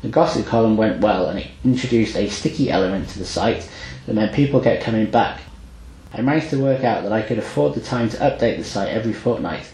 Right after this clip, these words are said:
and regular updating patterns only served to increase the traffic further.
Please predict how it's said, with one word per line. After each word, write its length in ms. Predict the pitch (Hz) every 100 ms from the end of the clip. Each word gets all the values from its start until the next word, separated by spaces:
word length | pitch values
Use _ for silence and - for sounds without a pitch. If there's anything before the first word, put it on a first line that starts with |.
| -
and 160 | 104 107
regular 380 | 131 143 135 113
updating 520 | 123 123 123 104 98
patterns 640 | - 98 98 90 104 - -
only 260 | 120 123
served 300 | 120 120 110
to 120 | - -
increase 400 | 110 - 104 -
the 80 |
traffic 400 | 113 110 95 -
further. 400 | - 127 107 85